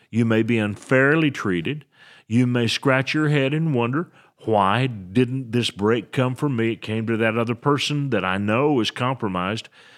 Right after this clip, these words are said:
Joseph had this happen. Now, it happened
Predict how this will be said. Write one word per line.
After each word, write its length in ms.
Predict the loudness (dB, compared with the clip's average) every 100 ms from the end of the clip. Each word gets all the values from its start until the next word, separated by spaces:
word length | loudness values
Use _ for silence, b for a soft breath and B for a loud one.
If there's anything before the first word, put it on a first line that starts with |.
| B _
Joseph 680 | -4 2 2 2 0 -4 -4
had 280 | -2 -2 -2
this 200 | -4 -2
happen. 420 | -4 -6 -12 -16 _ _ B B B B 0
Now, 220 | 2 2
it 60 | 0
happened 680 | -2 -2 -2 -4 -4 -4